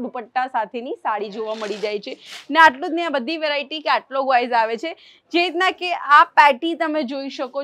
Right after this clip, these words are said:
છો, વેડિંગ વિયર સ્પેશિયલ પેટી છે, જેને આપણે ગુજરાતીમાં સુટકેસ પણ કહી શકીએ છીએ. તમે જ વિચારો, આવું શોરૂમની બહાર તમે રાખો તો વેચાશે કે નહીં વેચાશે? હન્ડ્રેડ એન્ડ વન પર્સન્ટ વેચાય છે અને આરામથી તમે સો ટકા માર્જિન સેટ કરીને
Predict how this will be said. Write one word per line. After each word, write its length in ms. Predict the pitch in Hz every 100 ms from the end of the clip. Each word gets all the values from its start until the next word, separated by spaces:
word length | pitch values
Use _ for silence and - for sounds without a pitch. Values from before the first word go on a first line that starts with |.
| 254
છો, 100 | 311 269 226
વેડિંગ 400 | 240 285 359 359 330
વિયર 180 | 339 330
સ્પેશિયલ 500 | - 277 254 330 294 240 285
પેટી 320 | 269 269 294 -
છે, 160 | 302 254
જેને 160 | 285 262
આપણે 280 | 247 254 240
ગુજરાતીમાં 680 | 233 240 294 240 233 285 - -
સુટકેસ 500 | 285 - 269 247 -
પણ 200 | 294 277
કહી 100 | 262
શકીએ 360 | 247 254 220 233
છીએ. 80 | 320 - - - -
તમે 220 | 349 392
જ 140 | 349
વિચારો, 340 | 339 359 339 285
આવું 200 | 285 339 -
શોરૂમની 500 | 277 277 311 320 254 277
બહાર 160 | 254 277 285
તમે 180 | 294 269
રાખો 240 | 254 302 302
તો 80 | 233
વેચાશે 440 | 247 311 330 330
કે 160 | 294 294
નહીં 120 | 277 247
વેચાશે? 360 | 233 233 254 - - - 277
હન્ડ્રેડ 420 | 311 359 370 392
એન્ડ 140 | 320 294
વન 180 | 302 294
પર્સન્ટ 220 | 302 302 269
વેચાય 280 | 277 294 294
છે 100 | 311
અને 100 | 269
આરામથી 460 | 262 302 339 359 330
તમે 160 | 320 320 -
સો 120 | 294 320 311
ટકા 200 | 302 311
માર્જિન 360 | 285 254 240 294
સેટ 180 | 277 254 -
કરીને 380 | 277 269 285